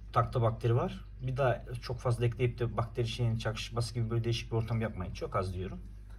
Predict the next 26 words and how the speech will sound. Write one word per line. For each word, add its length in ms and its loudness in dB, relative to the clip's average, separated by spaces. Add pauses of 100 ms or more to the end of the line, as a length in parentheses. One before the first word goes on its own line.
(180)
Bir 60 0
sa-, 380 -2
sakıncası 520 0
olmaz. 280 0
Yani 180 2
oturmuş 560 0
akvaryuma 480 4
bakteri 340 2
eklenir 360 -2
mi? 180 0 (280)
Çok 180 -4
az 120 0
ekleseniz 460 -2
bir 40 0
sıkıntı 340 -4
olacağını 280 2
sanmam. 340 -2 (680)
<clears throat> 100 8 (500)
Yani 180 8
zaten 240 6
o 120 2
belli 220 6
eder. 280 2
Kuma 280 2
s-, 80 -2 (500)
sürtünmeler 800 4